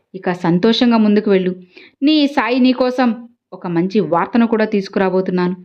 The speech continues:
ఒక శుభవార్త అనేది నీకోసం ఎదురు చూస్తుంది. ఆనందంగా అందుకో బిడ్డ.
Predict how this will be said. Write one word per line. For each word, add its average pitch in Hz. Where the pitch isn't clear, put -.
ఒక 294
శుభవార్త 320
అనేది 262
నీకోసం 196
ఎదురు 196
చూస్తుంది. 185
ఆనందంగా 202
అందుకో 196
బిడ్డ. 180